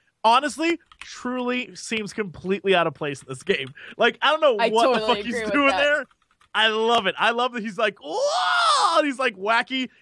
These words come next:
Speaker 1: and he throws poison daggers, and he has basically, like, like,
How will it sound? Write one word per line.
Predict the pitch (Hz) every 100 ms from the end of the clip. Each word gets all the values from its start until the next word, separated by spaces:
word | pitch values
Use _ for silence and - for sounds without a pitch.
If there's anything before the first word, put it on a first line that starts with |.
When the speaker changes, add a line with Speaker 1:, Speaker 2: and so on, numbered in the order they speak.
| -
Speaker 1:
and |
he | 220
throws | 180 220 254
poison | - 208 247 226 254
daggers, | 220 233 233 233 233 190
and | 196
he | 196
has | 226 233
basically, | 180 233 254 269
like, | 247 226 - _ _ _ _ _ _ _ _ _ -
like, | -